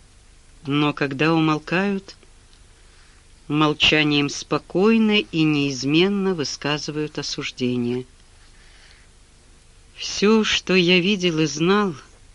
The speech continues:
вещи, лица, чувства, делил я на три категории: прелесть, дрянь и не знаю что,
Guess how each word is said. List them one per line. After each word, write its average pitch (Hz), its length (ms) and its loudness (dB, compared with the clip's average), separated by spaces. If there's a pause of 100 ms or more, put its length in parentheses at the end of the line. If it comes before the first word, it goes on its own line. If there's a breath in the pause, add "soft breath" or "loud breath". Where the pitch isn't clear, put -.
(640)
вещи, 170 560 2
лица, 160 600 -4 (680)
чувства, 170 680 -2 (1600)
делил 185 440 4
я 208 180 4
на 208 140 2
три 202 180 -2
категории: 120 760 -4 (1500)
прелесть, 165 720 0 (720)
дрянь 143 520 0 (2000)
и 170 300 4
не 175 180 4
знаю 147 420 0
что, 233 440 -2